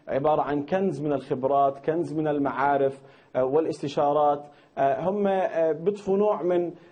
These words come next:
آه، البركة ونوع من الجو النفسي الإيجابي في المنزل والبيت ومع الأطفال كذلك.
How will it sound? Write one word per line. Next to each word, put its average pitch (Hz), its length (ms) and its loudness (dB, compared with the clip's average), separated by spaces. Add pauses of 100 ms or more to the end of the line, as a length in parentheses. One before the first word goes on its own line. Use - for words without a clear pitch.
(120)
آه، 139 280 2
البركة 180 600 2
ونوع 135 440 0
من 143 240 2
الجو 147 600 2
النفسي 160 640 -2 (260)
الإيجابي 160 720 2
في 156 120 -4
المنزل 151 440 0
والبيت 147 560 2
ومع 139 260 0
الأطفال 160 600 0
كذلك. 151 560 2